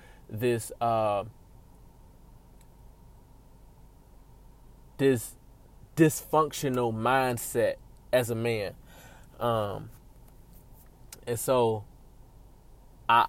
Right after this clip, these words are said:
I created a place where I can do that. I created a place where you will be able to do that with me,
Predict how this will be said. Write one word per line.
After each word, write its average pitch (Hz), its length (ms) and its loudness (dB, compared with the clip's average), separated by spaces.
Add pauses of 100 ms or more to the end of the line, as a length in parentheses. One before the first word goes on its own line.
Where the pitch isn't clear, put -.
I 120 100 6
created 139 440 2
a 127 60 0
place 156 440 -2
where 120 240 2 (160)
I 131 120 6
can 120 200 -8
do 135 160 -6
that. 110 200 -8 (680)
I 120 100 8
created 131 460 2
a 113 40 -2
place 131 420 0
where 123 320 2 (840)
you 165 360 4
will 160 160 4
be 127 220 2
able 117 220 2
to - 120 -10
do 117 200 -4
that 104 220 -6 (220)
with 143 320 0
me, 156 380 0